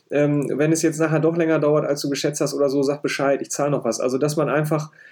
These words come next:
einen fairen Umgang miteinander hat oder dass, dass man mit dem anderen offen drüber reden, also dass das ka-, äh, quasi nicht eine, eine Verhandlung in, wie man das jetzt so, äh,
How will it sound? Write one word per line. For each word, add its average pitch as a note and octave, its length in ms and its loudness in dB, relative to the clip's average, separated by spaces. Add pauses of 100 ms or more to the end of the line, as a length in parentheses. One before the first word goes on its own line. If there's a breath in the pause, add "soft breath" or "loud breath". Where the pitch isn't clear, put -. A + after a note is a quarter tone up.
(240 soft breath)
einen C#3+ 80 -6
fairen E3 220 2
Umgang E3 320 2
miteinander B2+ 420 -2
hat A#2 140 -2
oder B2 160 0
dass, - 260 -2
dass D3 160 -2
man D3+ 120 2
mit D3 120 0
dem C#3+ 120 0
anderen D3+ 260 0
offen E3 240 0
drüber D3 240 4
reden, D3+ 380 2
also B2+ 160 -2
dass D3 180 0
das D3 160 -2
ka-, D3+ 180 -2
äh, C3+ 100 2
quasi D3+ 340 0
nicht D3 380 -4
eine, C3 180 0
eine C3 160 -4
Verhandlung E3+ 460 0
in, C3+ 340 -4 (520 loud breath)
wie A#2 100 -6
man A2+ 120 -2
das A2+ 140 -2
jetzt B2+ 140 -2
so, B2 260 2
äh, - 180 -6